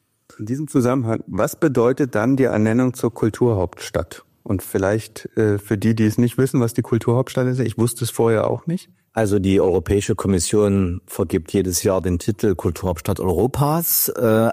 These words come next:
Speaker 2: an Städte und wir sind zwanzig fünfundzwanzig dran, gemeinsam mit Nova Gorica in Slowenien.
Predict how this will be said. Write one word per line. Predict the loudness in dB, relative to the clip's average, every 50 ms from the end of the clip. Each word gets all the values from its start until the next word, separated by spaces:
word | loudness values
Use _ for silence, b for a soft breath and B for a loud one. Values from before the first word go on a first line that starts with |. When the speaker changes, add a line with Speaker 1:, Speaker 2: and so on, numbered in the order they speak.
| -2 -2
Speaker 2:
an | 0 0 2 2 2 2 0 -2 B B B B B B
Städte | -12 -8 -2 0 0 0 2 2 0
und | 2 2
wir | 2 2
sind | 2 0 0
zwanzig | 0 0 0 0 -2 -2 0
fünfundzwanzig | 0 2 2 2 0 0 0 -2 -2 -2 -4 -6
dran, | -4 -2 0 0 2 2 2
gemeinsam | 2 2 2 2 0 0 2 2 2
mit | 2 2 2
Nova | 2 2 2 0 0
Gorica | 0 -2 0 0 0 -2 -2 -2 -2 -2
in | -2 -2 -4 -6 -6 -6 -8
Slowenien. | -10 -8 -6 -6 -4 -2 -2 0 2 2 2 2 2 2 0 -2 -2